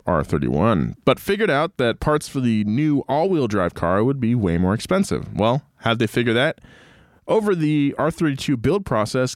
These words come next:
Gibson racked up a tab of over one million dollars with Nissan building that car. Uh, they couldn't afford to do that every season, so Gibson decided they would just build Nissan parts themselves.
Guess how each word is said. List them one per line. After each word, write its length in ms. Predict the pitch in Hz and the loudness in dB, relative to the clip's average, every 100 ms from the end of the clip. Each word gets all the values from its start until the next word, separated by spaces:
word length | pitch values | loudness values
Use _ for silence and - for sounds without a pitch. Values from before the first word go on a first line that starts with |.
| - | -2
Gibson 360 | 247 233 - 214 | -2 0 0 0
racked 300 | 156 165 - | 2 0 0
up 140 | 151 | 0
a 80 | 165 | -2
tab 360 | - 107 98 113 | -2 0 2 2
of 140 | 104 | 2
over 300 | 104 101 104 | 2 2 0
one 560 | 95 92 110 156 196 208 - | 0 0 0 2 0 -2 -4
million 580 | 92 110 139 156 180 180 | -2 2 2 2 2 0
dollars 380 | 95 90 95 123 | 0 2 0 0
with 120 | 123 | 0
Nissan 520 | 143 196 - 95 104 | 0 0 -2 0 0
building 300 | 92 85 98 | 0 0 2
that 160 | 110 - | 0 0
car. 340 | - 120 - - _ _ _ - | -2 -2 -6 -16 _ _ _ -2
Uh, 220 | 98 95 | 0 0
they 100 | 120 | 0
couldn't 220 | 214 208 | 0 -2
afford 240 | - 180 | 0 0
to 40 | 139 | 0
do 160 | 143 135 | 0 0
that 140 | 104 | 0
every 200 | 98 90 | 0 -2
season, 420 | - 90 80 80 | 0 0 0 -2
so 240 | - 110 101 | -2 -2 0
Gibson 460 | 110 175 - 170 | 0 0 0 0
decided 420 | 147 - 98 101 | 0 0 0 0
they 100 | 101 | 2
would 120 | 90 101 | 0 0
just 260 | 110 - | -4 -2
build 300 | 101 101 113 | 0 0 0
Nissan 360 | 92 92 101 98 | -2 0 0 0
parts 300 | 82 76 - | 0 0 -2
themselves. 500 | 80 165 143 - | -2 2 2 0